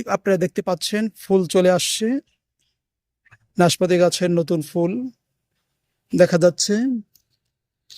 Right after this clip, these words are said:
এবং নতুন নতুন যে কুড়ি ছাড়তেছে এগুলো ফুলে পরিণত হবে। আপনারা দেখতে পাচ্ছেন যে নতুন কুড়ি, এপাশে আরেকটি ডালও নাশপাতি ফুল দেখা যাচ্ছে এই গাছে।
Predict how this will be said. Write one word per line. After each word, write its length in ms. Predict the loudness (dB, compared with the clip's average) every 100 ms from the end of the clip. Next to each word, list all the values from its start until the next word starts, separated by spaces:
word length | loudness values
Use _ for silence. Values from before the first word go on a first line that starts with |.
| -20 _ _ _ _ _ _ _ _ _ _ _ _ _ _ _ _ _ _ _ _ _ _ _ _ _ _ _ _ _ 2
এবং 180 | 6 6
নতুন 240 | 4 4 2
নতুন 280 | 2 2 0
যে 160 | 4 4 4 0 _ _ -6
কুড়ি 160 | -4 -2
ছাড়তেছে 420 | -4 -6 -6 -2
এগুলো 240 | 0 2 -2
ফুলে 260 | 0 2 2
পরিণত 360 | 2 0 -2
হবে। 180 | 0 0 0
আপনারা 260 | -2 -4
দেখতে 200 | -6 -6
পাচ্ছেন 260 | -6 -6 -4
যে 80 | -2
নতুন 240 | -2 -2 -4
কুড়ি, 240 | 0 0 0 -4 _ _ _ _ _ _ _ _ _ _ -20 _ _ -2
এপাশে 320 | 0 0 0
আরেকটি 560 | 2 0 0 _ 0 2 2 -2 _ _ _ _ _ 0
ডালও 320 | 2 4 2 0
নাশপাতি 420 | -4 -8 -8 -8 -4
ফুল 160 | -4 -4
দেখা 180 | -4 -4
যাচ্ছে 240 | -2 -2
এই 100 | 0
গাছে। 300 | 0 -4 -6